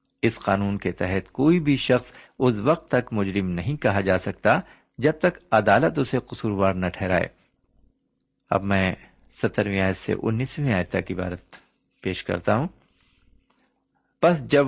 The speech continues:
وہ یہاں جمع ہوئے تو میں نے کچھ دیر نہ کی، بلکہ دوسرے ہی دن تخت عدالت پر بیٹھ کر اس آدمی کو لانے کا حکم دیا۔ مگر جب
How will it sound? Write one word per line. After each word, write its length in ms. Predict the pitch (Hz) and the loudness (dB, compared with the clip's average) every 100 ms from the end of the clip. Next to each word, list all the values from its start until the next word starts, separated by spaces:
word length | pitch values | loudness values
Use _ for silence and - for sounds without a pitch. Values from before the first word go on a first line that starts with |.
| 131 | 4
وہ 240 | 143 139 - _ - | 4 4 0 _ -2
یہاں 320 | 113 117 127 | 2 2 2
جمع 300 | 104 101 107 | 2 4 4
ہوئے 360 | 101 101 104 113 | 2 2 2 2
تو 200 | - 95 | 0 0
میں 180 | 95 | 0
نے 240 | 92 92 90 - - | 0 -2 -4 -10 -8
کچھ 260 | 101 98 - | -6 -6 -2
دیر 180 | 95 92 | 0 0
نہ 160 | 87 98 110 | -2 -4 -2
کی، 180 | 123 107 | -2 0
بلکہ 460 | 95 90 101 95 90 - _ _ | 0 0 0 0 -2 -12 _ _
دوسرے 380 | - 131 139 165 | -4 -2 0 2
ہی 160 | 170 151 | 2 2
دن 320 | 123 123 120 | 2 -2 -2
تخت 360 | - 104 - 110 - - | -2 -2 0 0 0 0
عدالت 440 | - 98 92 95 - | -2 2 0 0 -4
پر 120 | 101 | -6
بیٹھ 340 | 90 110 107 | -2 -2 -4
کر 180 | - 135 | -2 -2
اس 340 | 127 - 117 - - | -2 -4 -6 -6 0
آدمی 400 | 98 92 101 98 | 2 0 -4 -8
کو 160 | - | -4
لانے 300 | 95 90 90 | -2 -2 -4
کا 280 | 90 117 110 | -4 -2 -2
حکم 220 | 110 104 | -6 -8
دیا۔ 240 | 92 90 85 - _ _ _ _ _ _ _ _ _ _ - | -2 0 -2 -6 _ _ _ _ _ _ _ _ _ _ -6
مگر 240 | 120 156 | 0 2
جب 200 | 180 165 | 4 2